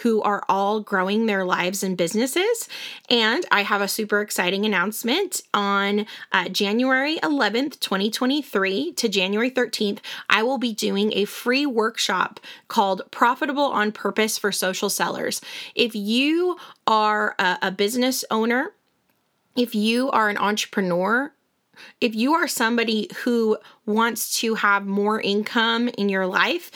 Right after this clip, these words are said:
if you are somebody who wants to have more peace around money, more peace around your business, if you are tired of being in the same place, if you are ready for more consistent income, if you're ready for selling to feel natural and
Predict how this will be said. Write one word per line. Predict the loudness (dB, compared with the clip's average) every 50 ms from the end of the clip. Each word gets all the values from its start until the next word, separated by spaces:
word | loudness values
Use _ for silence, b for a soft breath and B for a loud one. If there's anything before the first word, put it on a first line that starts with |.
| B B B B
if | B -2 -2 0
you | 0 2
are | 2 2
somebody | 0 0 -2 0 0 0 0 0
who | 0 0 2
wants | 0 0 0 -2 -4
to | -2 0
have | 0 2
more | 2 2 2 2 0
peace | -2 -6 -6 -2 0 0 0 0 -2 -2 -2
around | 0 2 2 2 2 0 -2 -6 -6 -4
money, | -2 0 2 2 2 2 2 2 0 -2 -4 B B B B B
more | B 2 2 2 2
peace | 0 -4 -4 -2 -2 -2 -2
around | -2 -2 -2 0 0
your | -2 -2
business, | 0 0 0 2 2 2 0 0 0
if | -2 -6 -6 -6
you | -6 -2 0 0 2 0 0 2
are | 2 2 2 2 0 -2
tired | -4 -4 0 2 2 2 2 2
of | 0 0
being | 0 0 0 2
in | 2 0 0
the | -2
same | -2 -2 -4 -4 -6 -6
place, | -8 -2 0 2 2 2 2 0 -2 -6 -8 -10 -10 B B B B B B B B B B B
if | -4 -4 0
you | 0 0
are | 2 2 2
ready | 4 4 6 6 4 0
for | 0 0 0
more | 0 2 0 0 0
consistent | -2 -2 -4 -2 -2 -4 -4 -4 -6 -6 -2 0
income, | 2 2 2 2 0 0 2 2 2 2 0 -2 B B B B B B
if | -4 -2
you're | 0 2 0 2
ready | 2 2 2 2 0 -2 -2
for | -4 -4 -4
selling | -4 -2 -2 -2 0 0 2 0 0 0
to | -2 -4
feel | -4 -2 -2 0
natural | 0 0 0 0 0 2 2 2 2 2 -2 0 0 0 0
and | -2 -4 -4